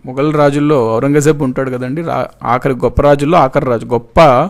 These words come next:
మొఘల్ రాజుల్లో ఆఖరి రాజు అయినటువంటి ఔరంగజేబ్ను మనము జిందా పీర్ అని పిలుస్తాము. సిక్స్ హండ్రెడ్ అండ్ ఎయిటీన్త్ క్వశ్చన్, which one of the following Mughal buildings is said to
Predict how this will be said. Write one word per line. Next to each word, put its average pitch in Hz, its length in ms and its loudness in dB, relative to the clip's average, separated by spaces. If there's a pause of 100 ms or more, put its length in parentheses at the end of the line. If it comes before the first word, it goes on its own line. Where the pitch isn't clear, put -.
(500)
మొఘల్ 151 280 4
రాజుల్లో 151 360 2
ఆఖరి 143 380 0
రాజు 143 260 2
అయినటువంటి 139 400 0
ఔరంగజేబ్ను 143 600 0
మనము 139 320 -2
జిందా 156 380 -2
పీర్ 147 280 -4
అని 135 120 -2
పిలుస్తాము. 123 800 -6 (920)
సిక్స్ 143 200 -12
హండ్రెడ్ 151 180 -2
అండ్ 143 160 0
ఎయిటీన్త్ 151 400 -2
క్వశ్చన్, 135 680 -2 (480)
which 123 180 -2
one 175 100 6
of 175 80 2
the 185 160 4
following 151 400 4
Mughal 139 300 2
buildings 135 520 0 (240)
is 135 140 0
said 131 220 -2
to 175 40 2